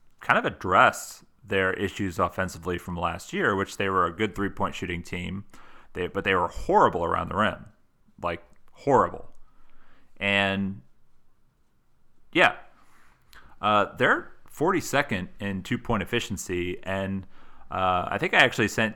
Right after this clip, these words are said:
you the <laughs> synergy numbers, uh, via chat, like, late last night, um, that their, like, shots around the rim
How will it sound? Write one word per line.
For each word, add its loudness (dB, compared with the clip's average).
you 0
the 0
<laughs> -
synergy 2
numbers, 2
uh, -6
via -2
chat, 2
like, -8
late -6
last -4
night, -2
um, 0
that 0
their, 4
like, -2
shots 4
around 6
the 2
rim 2